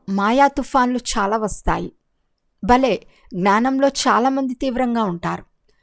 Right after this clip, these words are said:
మురళి కూడా చాలా బాగా చదువుతారు. కానీ స్మృతి చాట్లో ఎంత సమయం స్మృతి చేశారు? బాబాను స్మృతి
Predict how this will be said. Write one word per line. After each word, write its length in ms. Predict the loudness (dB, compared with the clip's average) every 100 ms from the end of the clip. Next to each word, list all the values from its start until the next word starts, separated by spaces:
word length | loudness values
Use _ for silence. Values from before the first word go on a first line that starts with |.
| -8
మురళి 340 | -4 0 0 2
కూడా 220 | 2 2
చాలా 360 | 0 -2 0 2
బాగా 280 | 0 0
చదువుతారు. 600 | -2 -2 -4 -4 -6 -8 -10 _ _ _ _ -8
కానీ 440 | -4 -2 -2 -4 -8 _ _ _
స్మృతి 380 | -4 0 0 -2
చాట్లో 560 | 0 0 0 -2 -4 -4 -10 _ _ -4
ఎంత 240 | -2 0
సమయం 400 | 0 0 0 -2
స్మృతి 380 | -4 -4 -6 -6 -2
చేశారు? 520 | 0 0 -2 -4 -6 _ _ _ _ _ _ _ _ -10
బాబాను 520 | 2 2 4 2 2
స్మృతి 440 | -2 -2 -2 -4